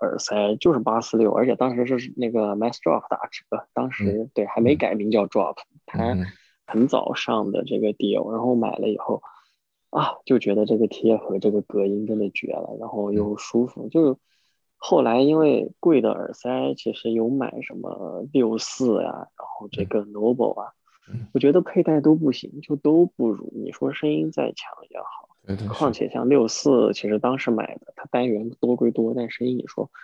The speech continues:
Speaker 1: 它素质是高，但是好听程度上，我觉得，
Speaker 2: 嗯。
Speaker 1: 真觉得它那个没有多好听，就非常平，
Speaker 2: 对，
Speaker 1: 很白，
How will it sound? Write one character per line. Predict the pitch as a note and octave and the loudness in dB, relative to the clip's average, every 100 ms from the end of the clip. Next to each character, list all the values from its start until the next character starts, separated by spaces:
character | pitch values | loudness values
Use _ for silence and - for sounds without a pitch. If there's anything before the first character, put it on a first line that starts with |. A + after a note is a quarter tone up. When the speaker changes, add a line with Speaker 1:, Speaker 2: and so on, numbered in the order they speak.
| _ _ _ _ - | _ _ _ _ -4
Speaker 1:
它 | C#3 | -4
素 | - A#2+ | 4 4
质 | G#2+ | 4
是 | F#2+ | 2
高， | - F#2+ F#2+ | -2 -4 -2
但 | A2 | -2
是 | A#2+ | -2
好 | - - - | -2 -4 -4
听 | - A2+ C3 C3+ - | -2 2 4 4 2
程 | - - - | -4 -2 2
度 | A#2+ A#2 | 4 4
上， | A2+ G2+ | 4 2
我 | F2+ | 0
觉 | - G2+ | 0 0
得， | |
Speaker 2:
嗯。 | G2+ | 0
Speaker 1:
真 | A#2+ A#2+ | 2 4
觉 | F#2+ | 4
得 | F#2+ | 2
它 | G2 | -2
那 | G2+ G2+ | 0 2
个 | |
没 | G2 G#2 | 2 2
有 | F#2+ | 2
多 | - | -2
好 | - - | -10 -12
听， | - _ - | -16 _ -2
就 | A2 G2+ G#2 | 0 0 0
非 | G#2 | 0
常 | F#2+ G2 | 0 -4
平， | F2 - - | -6 -14 -14
Speaker 2:
对， | G#2+ - | -16 -14
Speaker 1:
很 | - F#2+ - | -4 -4 -4
白， | - - F2+ | -8 -6 -8